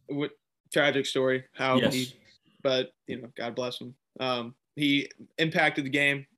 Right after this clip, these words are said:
Speaker 1: tremendously. Um, you know, his greatest,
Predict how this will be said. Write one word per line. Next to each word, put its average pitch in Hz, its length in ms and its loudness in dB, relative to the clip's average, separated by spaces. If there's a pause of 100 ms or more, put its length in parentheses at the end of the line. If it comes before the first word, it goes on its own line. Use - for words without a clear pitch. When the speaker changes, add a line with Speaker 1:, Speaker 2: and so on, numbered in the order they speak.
(560)
Speaker 1:
tremendously. 139 760 0
Um, 123 360 -4 (380)
you 143 80 0
know, 151 120 4
his 160 160 6
greatest, 165 540 4